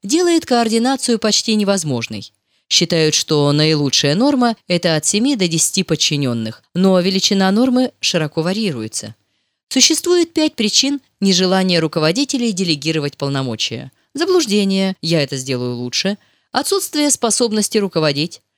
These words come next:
отсутствие доверия к подчинённым, Боязнь риска, отсутствие выборочного контроля для предупреждения руководства о возможной опасности. Подчинённые избегают ответственности и блокируют процесс делегирования по шести основным причинам.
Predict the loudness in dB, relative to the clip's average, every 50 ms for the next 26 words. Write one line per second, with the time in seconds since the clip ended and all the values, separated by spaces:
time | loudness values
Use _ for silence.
0 | _ _ _ _ _ -8 -8 -4 -4 -4 -4 -4 -4 0 0 0 2 2 0 2
1 | 2 2 2 0 -2 -2 -6 -6 -6 -4 -4 -4 -4 -4 -4 -4 -4 -6 -6 -8
2 | -12 _ _ _ _ _ -4 -2 0 0 0 2 2 2 2 2 0 -2 -2 -4
3 | -4 -4 -6 -10 _ _ _ _ _ _ -4 -4 -2 0 -2 -2 -2 -2 -2 0
4 | 2 2 2 2 0 0 2 2 2 2 2 0 2 0 0 0 0 0 0 2
5 | 2 2 4 2 2 -2 0 -2 0 0 2 0 0 0 -2 -2 -2 0 0 0
6 | -2 0 0 0 0 2 0 0 0 -2 -2 -2 0 0 0 -2 -2 -6 -6 -8
7 | -8 -8 _ -2 0 0 0 0 -2 -2 -2 -2 -2 -2 -2 -2 -2 -4 -6 -6
8 | -6 -6 -8 -10 -10 -10 -10 -12 -14 -14 _ _ _ _ _ _ -4 -2 0 0
9 | 0 0 0 -2 -2 0 0 0 0 0 0 -2 -2 0 0 2 2 2 2 2
10 | 0 0 0 -2 -2 -2 -2 -4 -4 -2 -2 -2 -2 -2 -2 -4 -4 -4 -2 -4
11 | -2 0 0 -2 -2 -2 -2 -2 0 2 2 0 0 -2 -2 -2 -2 0 0 -2
12 | -2 -2 -4 -4 0 0 0 0 0 0 0 0 0 0 0 0 0 0 0 0
13 | 0 0 0 0 -2 -2 0 -2 0 0 -2 -2 -2 -4 -2 -2 -2 -4 -4 -4
14 | -6 -4 -4 -4 -4 -4 -4 -6 -8 -12